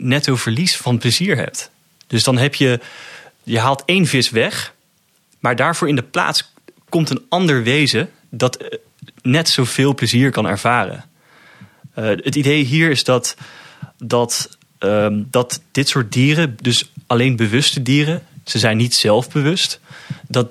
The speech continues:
dat een soort van, eh, houders van plezierige toestanden zijn.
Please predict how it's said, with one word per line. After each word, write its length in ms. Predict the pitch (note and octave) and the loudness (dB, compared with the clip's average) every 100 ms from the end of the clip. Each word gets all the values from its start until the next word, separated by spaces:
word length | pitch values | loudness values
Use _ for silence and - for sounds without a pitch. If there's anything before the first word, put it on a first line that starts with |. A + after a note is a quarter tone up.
| - | -2
dat 200 | C3 C3 | 0 2
een 100 | C3+ | 0
soort 320 | - B2+ B2 | 2 2 0
van, 520 | - A#2+ A#2 A2+ A#2+ - _ _ - _ _ _ - _ _ _ - _ - | 0 0 2 0 -2 -10 _ _ -20 _ _ _ -20 _ _ _ -20 _ -6
eh, 240 | A2 G#2 | -2 0
houders 580 | A#2+ D#3+ D#3 C3 - - D#3+ | 2 2 2 0 0 -2 -6
van 420 | - B2 A#2 - | -2 0 0 -2
plezierige 680 | B2+ A2 C3 C3+ B2+ A#2 | -2 0 2 2 0 -2
toestanden 640 | A2 C#3 - A2+ G#2 G2+ A2 | -2 0 0 0 0 -2 -8
zijn. 360 | - F#2 - - | -8 -6 -6 -12